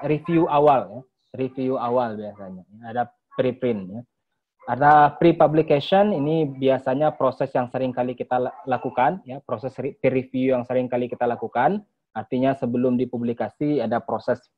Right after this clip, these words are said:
peer review. Se-, kemudian ada lagi namanya nanti ada post publication. Nah, ini biasanya ketika artikelnya sudah terbit,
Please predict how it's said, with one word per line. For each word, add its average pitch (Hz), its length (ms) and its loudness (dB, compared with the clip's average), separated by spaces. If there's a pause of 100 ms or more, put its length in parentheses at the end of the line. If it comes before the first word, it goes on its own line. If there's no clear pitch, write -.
(120)
peer 120 80 4
review. 131 640 0 (400)
Se-, 156 80 -2
kemudian 165 480 4
ada 185 160 6
lagi 175 240 4
namanya 175 400 0
nanti 160 240 -2
ada 165 320 2
post 170 320 2 (240)
publication. 151 800 0
Nah, 110 80 -12
ini 160 160 -2
biasanya 160 800 2
ketika 156 400 -2
artikelnya 147 400 -2
sudah 147 240 0
terbit, 147 480 2